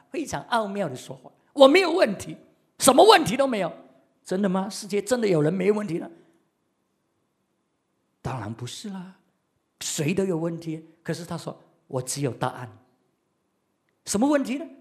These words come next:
有问题我找答案吗？所以我没有问题吗？哎，这个就是我们思想怎么扩张呢？当你面对问题的时候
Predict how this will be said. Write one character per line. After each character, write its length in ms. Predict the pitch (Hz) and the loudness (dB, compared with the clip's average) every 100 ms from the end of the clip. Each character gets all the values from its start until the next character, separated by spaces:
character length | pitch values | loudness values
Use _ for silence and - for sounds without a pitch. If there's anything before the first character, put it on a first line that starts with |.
| - | 2
有 160 | 220 | 6
问 180 | 254 330 | 6 6
题 80 | 240 | 4
我 140 | 294 | 4
找 180 | - 170 | 2 2
答 120 | 277 | 2
案 220 | 320 359 | 4 2
吗？ 220 | 320 262 - - _ _ _ _ _ - | 0 -6 -10 -20 _ _ _ _ _ -10
所 160 | - | 0
以 20 | 254 | 2
我 60 | |
没 80 | 240 | 2
有 100 | 269 | 2
问 160 | 285 254 | 2 0
题 160 | 214 | 0
吗？ 280 | 277 226 - - _ _ _ _ _ _ _ _ _ _ _ _ _ - | -2 -4 -8 -20 _ _ _ _ _ _ _ _ _ _ _ _ _ 2
哎， 140 | 349 | 4
这 160 | 330 403 | 6 8
个 100 | 392 | 8
就 160 | 381 | 8
是 380 | 381 415 320 - | 6 6 4 4
我 100 | 269 | 6
们 140 | 254 285 | 8 8
思 340 | - - 403 | 4 2 0
想 300 | - 254 302 | 2 0 0
怎 140 | 254 | -2
么 80 | 196 | -2
扩 320 | 220 - 254 | -2 0 0
张 280 | 214 262 247 | 0 -6 -6
呢？ 140 | 254 - _ _ _ _ _ _ _ _ _ _ _ _ _ _ _ _ _ _ _ _ _ _ _ _ _ _ _ _ _ _ _ _ _ _ _ - | -8 -12 _ _ _ _ _ _ _ _ _ _ _ _ _ _ _ _ _ _ _ _ _ _ _ _ _ _ _ _ _ _ _ _ _ _ _ -4
当 160 | 143 | -2
你 80 | 135 | 0
面 240 | 135 147 | 0 -2
对 100 | 143 | -2
问 220 | 147 156 139 | -2 -4 -6
题 100 | 143 | -10
的 120 | 139 | -10
时 120 | - | -10
候 120 | 143 | -14